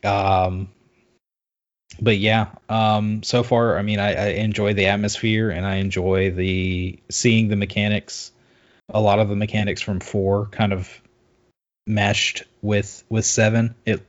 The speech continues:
it, so far, I, I'm just, uh, it's, it's gonna be very hard. I gotta,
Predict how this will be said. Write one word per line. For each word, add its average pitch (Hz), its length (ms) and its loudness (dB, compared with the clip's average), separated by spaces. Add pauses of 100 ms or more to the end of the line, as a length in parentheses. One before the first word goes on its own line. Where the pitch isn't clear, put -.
(140)
it, - 140 -14 (140)
so - 220 0
far, 107 340 4
I, 95 240 0 (3500)
I'm 107 160 2
just, - 340 -6
uh, - 60 -8 (1040)
it's, 113 260 -2
it's - 180 -4
gonna 139 160 6
be 123 120 6
very 120 260 0
hard. 107 400 -2
I 104 160 -4
gotta, 107 240 2